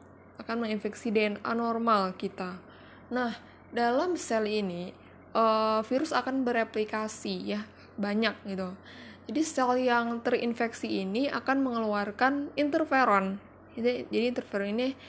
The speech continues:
eh, zat yang dikeluarkan dari sel yang telah terinfeksi oleh virus. Lalu, sel normal lainnya yang belum terinfeksi, dia punya reseptor,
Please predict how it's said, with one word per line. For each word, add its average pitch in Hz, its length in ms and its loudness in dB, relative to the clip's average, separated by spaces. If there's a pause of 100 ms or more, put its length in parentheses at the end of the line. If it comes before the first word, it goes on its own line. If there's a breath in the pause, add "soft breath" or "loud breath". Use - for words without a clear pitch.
(340 loud breath)
eh, 214 160 4
zat 220 160 4
yang 220 160 2
dikeluarkan 208 480 4
dari 240 320 4
sel 247 320 0
yang 240 160 -2
telah 220 160 4
terinfeksi 214 560 -4
oleh 247 160 4
virus. 247 560 2 (340 loud breath)
Lalu, 240 560 2 (160)
sel 311 320 2
normal 269 560 4
lainnya 214 480 2
yang 214 240 2
belum 302 240 6
terinfeksi, 202 800 -2 (160)
dia 262 240 2
punya 247 320 0
reseptor, 240 880 0